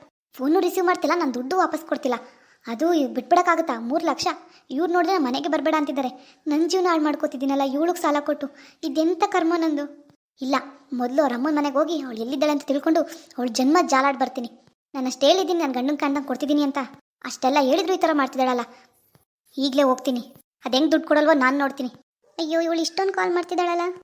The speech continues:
ಇವಳನ್ನ ಫೇಸ್ ಮಾಡೋಕ್ಕೂ ಧೈರ್ಯ ಇಲ್ಲ ನನ್ಗೆ. ಫೋನ್ ರಿಸೀವ್ ಮಾಡಿದ್ರೆ ಏನಂತ ಹೇಳಿ? ಫೋನೇ ರಿಸೀವ್ ಮಾಡ್ಲಿಲ್ಲ. ಭಯ ಆಗ್ತಿದೆ ಏನಂತಾಳೋ ಏನೋ ಅಂತ.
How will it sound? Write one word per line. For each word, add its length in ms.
ಇವಳನ್ನ 220
ಫೇಸ್ 340
ಮಾಡೋಕ್ಕೂ 300
ಧೈರ್ಯ 320
ಇಲ್ಲ 160
ನನ್ಗೆ. 260
ಫೋನ್ 280
ರಿಸೀವ್ 260
ಮಾಡಿದ್ರೆ 280
ಏನಂತ 380
ಹೇಳಿ? 320
ಫೋನೇ 260
ರಿಸೀವ್ 280
ಮಾಡ್ಲಿಲ್ಲ. 320
ಭಯ 180
ಆಗ್ತಿದೆ 400
ಏನಂತಾಳೋ 460
ಏನೋ 200
ಅಂತ. 180